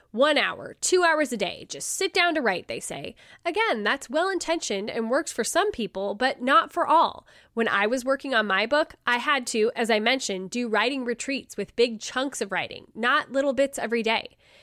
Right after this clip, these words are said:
Even now, with this book, I'm writing on a day when I turned my email off, flipped my phone over, for the most part, and blocked off eight A M to one thirty P M to just write. I write for thirty to sixty minutes at a time, take a ten-minute break,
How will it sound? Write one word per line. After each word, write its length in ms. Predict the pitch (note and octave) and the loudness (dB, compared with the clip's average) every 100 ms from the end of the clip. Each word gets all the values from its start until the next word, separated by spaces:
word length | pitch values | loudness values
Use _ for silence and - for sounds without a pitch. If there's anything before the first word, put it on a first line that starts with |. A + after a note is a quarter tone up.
| _ _ | _ _
Even 280 | C4 C#4+ C#4+ | -2 0 2
now, 260 | G3+ G#3 D4 | 2 2 0
with 200 | C4 - | -2 0
this 180 | B3 | -2
book, 280 | - F4 F4+ - - - | 0 -2 -2 -12 -8 0
I'm 160 | C#4 | 2
writing 260 | D#4 D#4 D#4 | 4 2 2
on 120 | D4+ | 0
a 60 | D4 | 2
day 240 | A#3+ B3+ | 2 2
when 180 | C#4 A#3 | 2 2
I 100 | A3 | 2
turned 320 | - C#4+ C#4+ | 0 -2 0
my 160 | C#4 B3 | -2 -2
email 300 | B3+ C4 C4+ | -2 0 2
off, 360 | G#3+ G3 A#3 _ | 2 2 0 _
flipped 360 | - - B3+ - | -10 -2 -2 0
my 140 | D4+ | -2
phone 280 | D4+ A#3 G3 | 0 0 0
over, 300 | F3+ F3 G3 | -4 -4 -6
for 180 | B3+ A#3 | -4 -4
the 80 | A3+ | -2
most 240 | F#3 F3+ | -4 -4
part, 300 | - F#3 - - - | -2 -2 -4 -12 -8
and 140 | A#3 | -4
blocked 320 | A3+ C4+ D4 C#4+ | 2 2 2 2
off 200 | A3 - - | 0 -2 -2
eight 200 | A#3 D#4+ | 0 2
A 180 | F4+ E4+ | 2 2
M 240 | B3+ B3+ | 0 -2
to 100 | B3+ | -6
one 300 | G3+ G3+ A3+ | -2 0 0
thirty 240 | C#4 C#4 D4+ | 0 -2 -4
P 260 | - G#3+ | -2 -2
M 180 | F#3+ F#3+ | -2 -4
to 180 | - G3 | -8 -12
just 420 | D#3+ G3+ G3+ - | -4 -2 -2 -4
write. 400 | F#3 F#3 - - - - - - | -4 -4 -4 -14 -18 -20 -20 -2
I 100 | A#3 | 2
write 260 | D4 D#4 - | 4 2 2
for 120 | B3+ | 0
thirty 340 | C#4 C4+ D#4 | 2 2 2
to 80 | E4 | -2
sixty 380 | - C4+ - B3+ | -4 -6 -4 -2
minutes 320 | A3 A3 B3 | -2 -2 -2
at 80 | C4 | -4
a 60 | |
time, 420 | D4 G3+ F#3 F3+ - _ | -2 -2 -2 -4 -12 _
take 200 | - D4 | -6 -2
a 40 | A3+ | -2
ten-minute 460 | - C4 D4 E4+ | 0 0 0 0
break, 360 | B3+ A3+ A3+ | 2 2 0